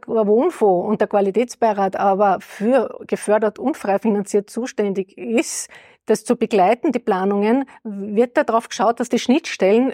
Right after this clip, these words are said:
ich nehme an, Sie meinen die, die Schnittstellen dann, dass man dort auch den Freiraum entsprechend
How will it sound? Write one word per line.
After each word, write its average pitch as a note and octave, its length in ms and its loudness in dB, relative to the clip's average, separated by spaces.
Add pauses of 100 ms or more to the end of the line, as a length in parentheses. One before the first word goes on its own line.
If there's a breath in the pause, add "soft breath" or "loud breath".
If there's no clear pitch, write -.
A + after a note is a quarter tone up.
ich A3+ 120 -12
nehme A#3+ 400 4
an, A#3 120 2
Sie B3 100 -2
meinen A#3 280 2
die, A3+ 180 0 (240 loud breath)
die B3 80 0
Schnittstellen G#3 580 0
dann, G3 360 0
dass - 200 -4
man G#3 120 0
dort G#3 160 0
auch G3 80 -2
den G3+ 140 -2
Freiraum G#3 500 2
entsprechend G3+ 640 -4